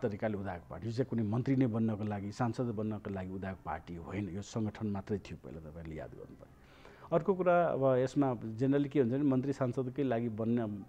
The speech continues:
भएको पार्टी चाहिँ तुरुन्तै मन्त्री बनिहाल्ने प्रवृत्ति देखिन्छ। यसमा चाहिँ त्यो देखिँदैन। हामीले अरूलाई पठायौँ, मन्त्री बने, अनुभव लिए, अ, केही काम पनि गरे, त्यो पनि देखियो। अर्को सबभन्दा ठुलो कुरा के छ भन्दाखेरि, अ,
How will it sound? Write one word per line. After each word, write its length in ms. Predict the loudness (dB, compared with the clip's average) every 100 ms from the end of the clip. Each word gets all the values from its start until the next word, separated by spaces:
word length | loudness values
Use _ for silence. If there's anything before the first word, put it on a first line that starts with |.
| -16 -20 -16 -14
भएको 480 | -10 -4 -4 -2
पार्टी 340 | -4 -4 -4 -4
चाहिँ 200 | -4 -4
तुरुन्तै 400 | 0 0 2 2
मन्त्री 280 | 2 2 0
बनिहाल्ने 640 | 2 2 2 -2 -4 -6 -8 -4
प्रवृत्ति 340 | -2 -2 -4
देखिन्छ। 260 | -8 -6 -6
यसमा 300 | -6 -4 -4
चाहिँ 200 | -4 -6
त्यो 200 | -4 -4 -6 -14 -20 -14 -4
देखिँदैन। 440 | -2 0 0 0
हामीले 300 | 0 -2 0
अरूलाई 340 | -2 -2 -2 -4
पठायौँ, 440 | -8 -6 -6 -4
मन्त्री 300 | -6 -8 -8
बने, 300 | -8 -6 -6
अनुभव 340 | -6 -4 -4
लिए, 280 | -4 -4 -6 -8 -20 -20 -14 -10
अ, 60 |
केही 180 | -4 -4
काम 260 | -2 -4 -2
पनि 220 | -2 -2
गरे, 320 | -4 -8 -10 -4
त्यो 100 | 0
पनि 200 | 4 2
देखियो। 420 | 2 -2 -4 -6 -10 -20 -20 -20 -18 -2
अर्को 220 | 0 0
सबभन्दा 380 | 0 2 2 0
ठुलो 280 | 0 0 2
कुरा 200 | 2 2
के 200 | 0 -2
छ 80 | -2
भन्दाखेरि, 580 | -4 -6 -8 -6 -6 -8 -16 -20 -20 -20 -20 -8
अ, 320 | -2 0 0